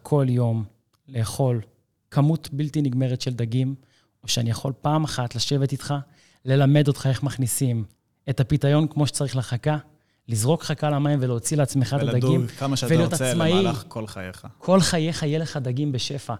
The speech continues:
Speaker 1: ואני חושב שזה בדיוק מסוג הדברים האלה שאנשים לא מבינים. אנשים קונים מאיתנו, ממני ומעומרי,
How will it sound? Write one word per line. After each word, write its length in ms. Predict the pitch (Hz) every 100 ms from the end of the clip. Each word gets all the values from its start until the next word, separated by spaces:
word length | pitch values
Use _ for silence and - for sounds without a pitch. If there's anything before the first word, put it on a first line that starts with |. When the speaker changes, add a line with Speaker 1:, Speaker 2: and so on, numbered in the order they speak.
| - - -
Speaker 1:
ואני 140 | 123
חושב 120 | 113 156
שזה 160 | 151
בדיוק 300 | 123 165 185
מסוג 320 | 151 - 156
הדברים 400 | 143 117 120 147
האלה 240 | 165 175 190 - - -
שאנשים 440 | 131 117 - 156
לא 80 | 135
מבינים. 380 | 135 120 127 123
אנשים 280 | 123 - 180
קונים 500 | - 180 151 160 185
מאיתנו, 540 | 147 - 120 123 160 - _ -
ממני 300 | 123 156 165
ומעומרי, 560 | 139 127 117 120 127